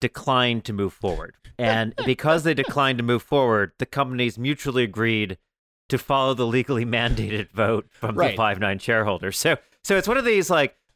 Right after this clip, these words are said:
Speaker 1: you know, we're, we're, we're getting divorced and your wife announces you're, you're getting div-, a divorce. We've mutually agreed to separate.
Speaker 2: Yeah,
Speaker 1: And you're
Speaker 2: it's,
Speaker 1: like,
Speaker 2: it
Speaker 1: "But one person filed the paperwork." <laughs>
Speaker 2: Yeah.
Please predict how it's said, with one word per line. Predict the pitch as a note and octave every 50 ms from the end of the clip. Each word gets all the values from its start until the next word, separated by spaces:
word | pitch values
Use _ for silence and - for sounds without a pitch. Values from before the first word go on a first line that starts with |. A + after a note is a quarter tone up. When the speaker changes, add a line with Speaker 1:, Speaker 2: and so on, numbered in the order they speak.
| _ _ _ _
Speaker 1:
you | F3 E3+
know, | D#3+ C#3 A#2+ - -
we're, | - D3 D#3+ D#3+ D#3+
we're, | - D3+ D3+ D#3+ D#3
we're | - D3+
getting | C3 E3 E3 D#3+ C#3+
divorced | C#3 C3 A#2 C3+ C#3 C#3+ D3+ D#3 -
and | D#3 C3
your | B2+ B2+
wife | A#2+ A#2+ B2+ C3+ C3 B2
announces | C3+ A#2+ B2 B2 A#2+ C#3 C3+ -
you're, | - B2+ B2 -
you're | B2 A#2+ A#2+ F#2 _ _
getting | - B2 A#2 B2 A#2+
div-, | B2 A#2+ A2 G#2 - -
a | B2+
divorce. | A2 A#2+ G#2+ A#2+ C3+ C#3 - -
We've | B2 B2+ A2+ A#2
mutually | B2+ D3+ G3 - - E3 D3+ C#3+
agreed | B2 G#2+ C3 C#3 C3 G2+
to | A2
separate. | - - C3 C3+ - A2 G2+ F2+ E2 D#2+ - - - _
Speaker 2:
Yeah, | G3 G3+ E3+ B2 A2
Speaker 1:
And | - B2+
you're | C#3 D3+
Speaker 2:
it's, | D3+
Speaker 1:
like, | D#3 D#3 D3+
Speaker 2:
it | -
Speaker 1:
"But | E3 E3+ D#3+
one | D#3+ E3 G3 A3 G3+
person | - G3 G3+ - F#3+ E3+ C#3
filed | - - D#3 D#3+ E3 E3+ E3 D#3 B2+
the | C3+
paperwork." | C3+ - - D3+ - - G2+ - - - - -
<laughs> | - A#3+ - B3
Speaker 2:
Yeah. | A3 A3+ B3